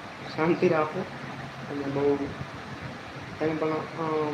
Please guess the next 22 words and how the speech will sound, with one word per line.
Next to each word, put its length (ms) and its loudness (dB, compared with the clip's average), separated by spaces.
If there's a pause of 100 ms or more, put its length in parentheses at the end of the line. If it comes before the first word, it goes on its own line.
બહુ 160 2
સારા 300 4
બ્લોગ 300 4
બનાવજો. 300 6
ભાઈ, 220 8
તમે 240 6
તમારા 240 6
બ્લોગ 260 6 (380)
જોતા 260 6
રહીએ 300 8
છીએ 80 8
હો 60 8
કાયમ 420 4
માટે. 260 0 (1400)
તમારે 280 4
કેવું 280 6
હાલત 240 4
છે 280 0
ભાઈ? 280 2
અમારે 460 2
પણ 100 2
એકદમ 380 4